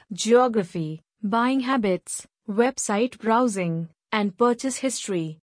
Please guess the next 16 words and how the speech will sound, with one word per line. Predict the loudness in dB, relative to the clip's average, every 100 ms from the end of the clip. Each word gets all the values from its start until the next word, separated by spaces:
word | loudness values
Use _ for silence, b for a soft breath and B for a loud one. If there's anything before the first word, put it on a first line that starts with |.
| _ _ _ _ _ B B B B B -4
The | -2
best | 2 0 0 -4
practices | -2 -2 -2 -4 -2 -4 -4
to | -6
keep | -2 -2 0
in | 0
mind | 2 2 2
while | 0 0 0
deciding | -2 -2 0 2 2
the | 0
timings | 0 0 2 2 2
of | -2 -2
your | -2 -2
push | 0 -2 2
notifications | 0 2 -2 -4 -2 0 0 0 0 2
are: | 2 2 0